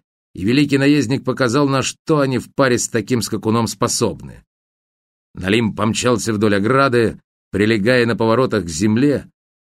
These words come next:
но всадник без седла и стремян держался прочно.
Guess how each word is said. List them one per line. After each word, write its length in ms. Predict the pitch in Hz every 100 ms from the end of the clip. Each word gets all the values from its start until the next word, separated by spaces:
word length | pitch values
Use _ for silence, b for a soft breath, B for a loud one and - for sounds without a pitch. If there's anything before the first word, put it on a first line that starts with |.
| _ _ _ -
но 160 | 90
всадник 540 | 92 - 180 175 160 156
без 320 | 131 143 -
седла 400 | 143 131 143 156
и 60 | 127
стремян 460 | - 123 147 143
держался 520 | 120 113 120 123 -
прочно. 720 | 104 131 113 98 - - 64